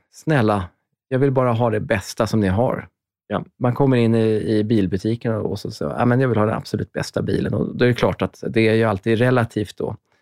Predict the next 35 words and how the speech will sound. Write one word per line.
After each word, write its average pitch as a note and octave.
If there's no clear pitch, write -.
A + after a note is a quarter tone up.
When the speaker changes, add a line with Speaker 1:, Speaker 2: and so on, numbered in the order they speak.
Speaker 1:
om A2+
man G#2+
vill A2
ha G#2
mycket G#2
bagage A2
med F2+
sig -
eller, -
<laughs> -
eller B2+
sådär. A2
Men C3
nej, C#3+
men D3
jag, C#3
jag C#3
tror, D#3+
skämt D3+
åsido, C3+
i B2
det C3
här D3
fallet C3+
så C3
handlar A#2+
det B2
mycket A#2
om, G#2+
man, B2
man B2+
vill C#3
ha C#3
det A#2
färdigpaketerat, A#2